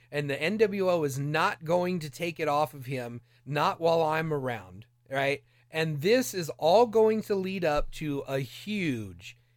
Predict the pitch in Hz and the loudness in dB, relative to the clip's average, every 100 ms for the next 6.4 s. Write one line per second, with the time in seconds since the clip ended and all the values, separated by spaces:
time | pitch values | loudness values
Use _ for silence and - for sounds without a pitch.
0 | _ - 220 220 170 127 110 101 - _ | _ -14 -6 -4 -2 -2 -6 -10 -16 _
1 | 135 147 170 175 151 147 143 135 131 123 | -8 0 4 4 2 -4 -4 -6 -6 -4
2 | 117 110 - - _ _ 123 113 - 185 | -4 -8 -14 -18 _ _ -10 -10 -2 0
3 | 196 170 175 170 170 165 _ _ 139 135 | 2 0 -2 -2 -2 -6 _ _ -8 -6
4 | 127 120 - 135 117 - 143 180 180 175 | -6 -8 -10 -10 -10 -6 0 0 0 -2
5 | 160 151 151 139 131 110 104 - 160 156 | -2 -2 -4 -4 -8 -12 -14 -4 -2 0
6 | 151 143 147 | -2 -4 -6